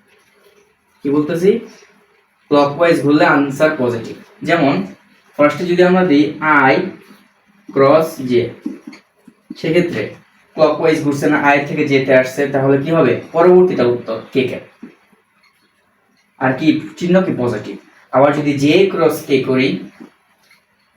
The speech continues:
জে ক্রস কে ক্যাপ, তাহলে কি জে এর কে, কে পরে কি আসে? আই। আর এটা কি ক্লকওয়াইজ, তাহলে কি হবে? আই ক্যাপ। এখন সেম যদি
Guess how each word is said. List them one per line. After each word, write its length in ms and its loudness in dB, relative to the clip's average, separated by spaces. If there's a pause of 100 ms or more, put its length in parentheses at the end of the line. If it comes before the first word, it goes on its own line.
(340)
জে 140 4 (680)
ক্রস 320 2 (500)
কে 100 2 (100)
ক্যাপ, 180 0 (400)
তাহলে 320 2
কি 80 2 (120)
জে 140 2
এর 80 0 (140)
কে, 120 2 (300)
কে 80 -6 (100)
পরে 220 2
কি 140 0
আসে? 140 -4 (140)
আই। 100 -4 (340)
আর 120 -4
এটা 160 -4
কি 60 -2 (100)
ক্লকওয়াইজ, 440 0 (100)
তাহলে 280 0
কি 120 -6
হবে? 180 0 (640)
আই 160 -4
ক্যাপ। 140 -12 (1120)
এখন 140 0 (100)
সেম 140 4 (120)
যদি 180 -2